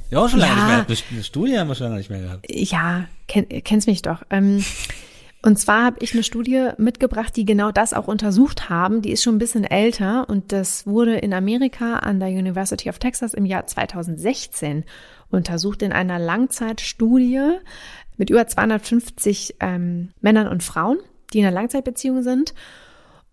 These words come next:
Speaker 2: Und die haben festgestellt, dass wenn jemand, ähm,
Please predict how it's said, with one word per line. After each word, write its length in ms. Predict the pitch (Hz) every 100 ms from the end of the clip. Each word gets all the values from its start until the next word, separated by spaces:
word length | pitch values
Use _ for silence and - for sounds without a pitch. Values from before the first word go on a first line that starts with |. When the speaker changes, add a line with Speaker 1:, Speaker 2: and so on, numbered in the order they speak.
| _
Speaker 2:
Und 600 | 240 233 233 226 220 - -
die 120 | 220 226
haben 140 | 247
festgestellt, 1080 | - 330 - - 180 - - - - - -
dass 240 | - 185 -
wenn 160 | 220 233
jemand, 800 | 240 240 240 233 233 - - - - -
ähm, 600 | 208 202 202 202 202